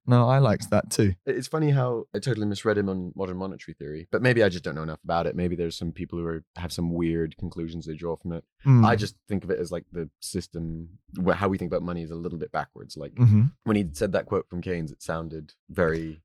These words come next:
Speaker 1: Yeah,
Speaker 2: in, in
Speaker 1: his,
Speaker 2: that direction.
Speaker 1: his, his answer, if I understood him correctly, was he was saying it's more a question of political will than
Speaker 2: Yeah.
Speaker 1: anything else, right? It's the notion that you can gather enough money for anything, and, and maybe there's an opportunity cost. But it, it m-, was, do you think his point there was more political than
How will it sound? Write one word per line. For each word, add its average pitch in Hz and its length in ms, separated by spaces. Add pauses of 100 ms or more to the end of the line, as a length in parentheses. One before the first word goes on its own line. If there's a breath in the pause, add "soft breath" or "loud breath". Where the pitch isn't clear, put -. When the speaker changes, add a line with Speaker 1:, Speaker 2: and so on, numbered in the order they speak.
Speaker 1:
Yeah, 139 220
Speaker 2:
in, 127 60
in 131 60
Speaker 1:
his, 165 220
Speaker 2:
that - 100
direction. 87 480
Speaker 1:
his, 151 220
his 143 300
answer, 156 260
if 143 80
I 143 60
understood 135 280
him 123 100
correctly, 117 320
was 104 180
he 117 60
was 107 100
saying 107 220
it's - 160
more 117 140
a 139 40
question - 340
of - 140
political 107 480
will 101 480
than 110 120
Speaker 2:
Yeah. 107 60
Speaker 1:
anything 101 240
else, 101 260
right? - 200
It's - 240
the 110 120
notion 104 560
that 95 180 (140)
you 117 140
can 110 480 (120)
gather 104 240
enough 101 220
money 101 200
for 104 160
anything, 98 380
and, 95 180
and 95 120
maybe 98 220
there's 92 180
an 98 100
opportunity - 420
cost. - 340 (100)
But 104 120
it, 80 160
it 95 120
m-, 98 240
was, 110 360
do - 120
you 127 40
think 123 160
his 104 120
point 98 420
there 104 160
was 95 140
more 101 160
political 101 500
than 98 300